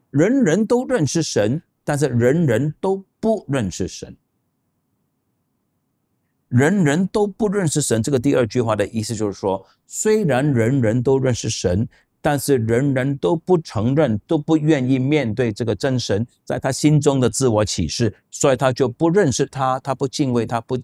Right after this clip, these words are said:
不感谢他，不敬拜他，心中就变成昏暗了。罗马书第一章二十、二十一、二十二节、二十三节，他就去跑去敬拜偶像，敬拜受造之物。那为什么要强调人人都认识神呢？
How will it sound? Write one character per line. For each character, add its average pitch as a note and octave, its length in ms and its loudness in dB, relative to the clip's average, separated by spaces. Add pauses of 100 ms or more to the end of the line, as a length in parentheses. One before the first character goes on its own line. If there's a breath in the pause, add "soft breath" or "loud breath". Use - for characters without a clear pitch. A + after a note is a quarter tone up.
(160)
不 C3+ 100 -4
感 E2 220 -6
谢 A2 160 -2
他， G#2+ 180 -4
不 A#2 140 -6
敬 G2+ 240 -4
拜 F2+ 160 -4
他， F2+ 280 -6 (200)
心 C#3 340 0
中 C3+ 220 0
就 A2 100 -2
变 G#2 220 -2
成 F2+ 160 -6
昏 A2 200 -8
暗 G2 220 -8
了。 D2 100 -18 (520)
罗 G#2+ 140 -4
马 F#2+ 120 -2
书 F#2+ 220 -2
第 G2+ 140 0
一 G#2+ 140 2
章 G2 300 -2 (360)
二 A#2+ 180 -2
十、 G2+ 180 -4
二 G#2 140 -2
十 F2+ 160 -2
一、 F#2 140 0
二 G2 100 -2
十 - 140 -8
二 E2+ 180 -4
节、 E2+ 140 -6
二 F#2 40 -4
十 - 140 -10
三 D#2 200 -12
节， - 200 -20 (800)
他 C3 100 -2
就 A#2 100 0
去 A2+ 120 2
跑 F2+ 180 -8
去 G#2 140 -6
敬 G2+ 200 -2
拜 F#2 100 -4
偶 D2 180 -12
像， - 260 -10 (800)
敬 G2 220 -4
拜 E2+ 260 -6
受 F2+ 240 -6
造 - 220 -10
之 - 140 -16
物。 - 220 -16 (1400 loud breath)
那 - 140 0
为 D4+ 160 2
什 F3 120 2
么 E3 60 0
要 E3+ 140 0
强 C3 340 -4
调 C#3 180 0
人 A2+ 240 0
人 A#2+ 160 2
都 B2+ 140 2
认 A#2+ 100 0
识 G#2+ 140 -10
神 D#2+ 340 -8
呢？ A2+ 160 -6